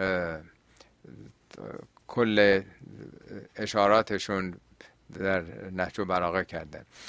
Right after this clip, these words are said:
من قبل از اینکه وارد بشم دو سه تا سوال رو مطرح می‌کنم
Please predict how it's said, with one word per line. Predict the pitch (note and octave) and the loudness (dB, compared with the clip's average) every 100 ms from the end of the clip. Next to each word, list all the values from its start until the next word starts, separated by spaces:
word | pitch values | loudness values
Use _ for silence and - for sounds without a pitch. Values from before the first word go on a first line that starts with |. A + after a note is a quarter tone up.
| - _ - | -20 _ 0
من | C3 C3+ | 2 4
قبل | C3+ | 4
از | C#3+ | 4
اینکه | C#3 C3 | 0 -2
وارد | A#2 A2+ A2+ | 4 4 4
بشم | G#2+ A2+ C#3 D3 B2 A2+ | 0 2 2 4 4 2
دو | G#2 B2 | -2 -8
سه | - D3 | -2 2
تا | C#3 C#3 B2+ - - - - F#2+ | 6 6 4 -4 -20 -20 -14 -8
سوال | - G#2 A#2 B2+ | 2 6 6 4
رو | B2 A#2+ A#2 | 4 4 2
مطرح | G2+ F#2 A#2+ A#2 | -2 -2 -2 -4
می‌کنم | B2+ - A2 A2 | -4 -2 2 2